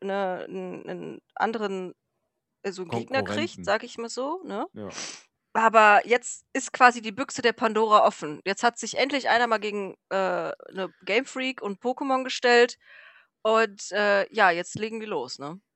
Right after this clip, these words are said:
Speaker 2: Ja, aber das ist doch wieder der gleich-, ja, dann mach doch sowas, was ich gerade gesagt hab.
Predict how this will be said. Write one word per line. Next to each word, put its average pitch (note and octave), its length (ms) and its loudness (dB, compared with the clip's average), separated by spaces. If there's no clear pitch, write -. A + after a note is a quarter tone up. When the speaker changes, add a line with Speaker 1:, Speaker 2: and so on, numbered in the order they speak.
Speaker 2:
Ja, G#2+ 260 -4
aber A2+ 180 -2
das G#2+ 160 -10
ist B2 200 -14
doch A2+ 220 -6
wieder A2+ 320 -4
der G#2 140 -6
gleich-, G#2 280 -10
ja, C3 100 -12
dann C3+ 120 -6
mach E3+ 160 -8
doch D3 160 -6
sowas, D3+ 300 -4
was B2+ 140 -8
ich - 180 -12
gerade F#2 240 -8
gesagt E2 360 -14
hab. C#2+ 140 -20